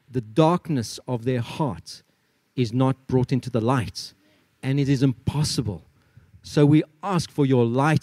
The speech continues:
to shine in the darkness, shine in each of our hearts, and shine on that land, and shine on every land, and shine in our land, Lord. Accomplish your purposes, Father, and help us to have ears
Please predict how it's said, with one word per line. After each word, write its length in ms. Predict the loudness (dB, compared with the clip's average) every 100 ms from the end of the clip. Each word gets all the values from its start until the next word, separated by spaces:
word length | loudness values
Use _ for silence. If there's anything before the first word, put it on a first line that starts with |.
| -2
to 120 | -8
shine 640 | -8 -4 0 2 2 0 -2
in 180 | -2 0
the 100 | 0
darkness, 680 | 2 2 2 -2 -10 -10 -18 _ _ _ _
shine 460 | -10 0 2 4 4
in 140 | 4
each 280 | 2 -4 -2
of 120 | 0
our 160 | 0 -2
hearts, 540 | -4 -6 -6 -8 -16 -12
and 180 | -10 -8
shine 640 | -6 -6 -4 -2 -2 -2 -4 -6
on 200 | -4 -4
that 220 | -6 -6
land, 560 | -6 -4 -4 -6 -12 -20 _ _ _ _
and 180 | -6 -4
shine 340 | -4 -4 -2
on 160 | -2 -4 0
every 280 | 2 4 2
land, 280 | 2 -2 -2
and 120 | -6
shine 460 | -8 -4 -2 -2 -6
in 220 | -8 -8 _ -6
our 240 | 0 0
land, 340 | 0 -4 -8
Lord. 360 | -12 -12 -14 -16 _ _ _ _
Accomplish 760 | -10 -10 -4 -2 0 0 -2 0
your 220 | 0 0
purposes, 720 | -2 -2 0 0 -2 -4 -8
Father, 640 | -10 0 2 2 0 -6 -12 _ _ _
and 200 | -8 -4
help 400 | -2 -2 -2 -4
us 160 | -8 -6
to 160 | -4 -2
have 280 | -2 -6 _ _
ears 560 | -2 2 2 -2 -10